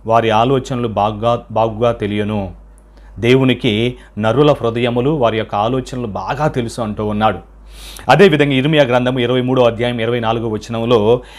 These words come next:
"ఎవడైనను నా కంట పడకుండా రహస్యములను దాచుకోగలడా? నేను భూమి ఆకాశం అంతటా ఉన్నవాడిని." ఎవడైనా నాకు, నా, నా కంట పడకుండా రహస్యములను దాచుకోగలడా అంటూ ఉన్నాడు.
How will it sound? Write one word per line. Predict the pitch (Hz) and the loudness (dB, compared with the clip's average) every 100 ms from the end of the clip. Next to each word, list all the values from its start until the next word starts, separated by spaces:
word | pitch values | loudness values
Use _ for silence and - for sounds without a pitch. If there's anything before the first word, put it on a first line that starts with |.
| - - | -16 0
"ఎవడైనను | 117 127 156 160 170 170 143 | 4 6 6 4 4 2 2
నా | 120 | 2
కంట | 113 131 135 | 0 -2 -2
పడకుండా | 120 127 127 123 120 110 | -2 0 -2 0 2 2
రహస్యములను | 120 113 135 - 131 127 113 | 2 0 -2 -2 0 0 0
దాచుకోగలడా? | 104 107 - 123 110 110 107 120 - - - - - | 0 0 0 -2 0 2 2 0 -4 -18 -20 -20 -2
నేను | 117 123 | 2 2
భూమి | 107 139 160 | 2 2 4
ఆకాశం | 135 131 139 139 139 131 | 4 2 0 -4 -4 -4
అంతటా | 117 127 135 139 135 113 | -2 -2 -4 -2 -2 -2
ఉన్నవాడిని." | 110 110 113 110 107 104 107 95 90 - - - - - - | -2 -4 -2 0 0 0 -4 -6 -12 -20 -20 -20 -20 -20 -4
ఎవడైనా | 110 117 135 139 143 | 2 4 4 2 0
నాకు, | 110 117 113 123 107 113 143 - - - | -2 -2 -4 -4 -2 -2 -6 -10 -20 -6
నా, | 113 117 107 120 | 2 2 2 0
నా | 117 | 0
కంట | 113 120 131 | 0 0 -2
పడకుండా | 147 135 131 123 | 0 0 0 2
రహస్యములను | 110 110 143 - 143 127 117 | 2 0 -2 -4 -6 -4 -2
దాచుకోగలడా | 107 110 - 123 110 107 104 | -2 -4 -4 -4 -2 0 -2
అంటూ | 117 110 110 | -2 -6 -6
ఉన్నాడు. | 107 107 101 | -2 -2 -2